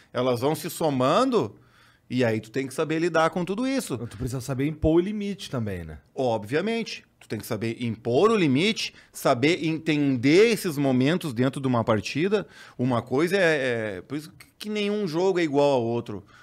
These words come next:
Speaker 1: Uma coisa é uma atitude isolada de um jogador num, num jogo ali que tá absolutamente tranquilo,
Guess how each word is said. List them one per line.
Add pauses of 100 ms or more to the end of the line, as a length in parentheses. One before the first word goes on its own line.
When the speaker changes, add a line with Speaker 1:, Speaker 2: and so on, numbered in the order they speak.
Speaker 1:
Uma
coisa
é
uma
atitude
isolada
de
um
jogador
num,
num
jogo
ali
que
tá
absolutamente
tranquilo,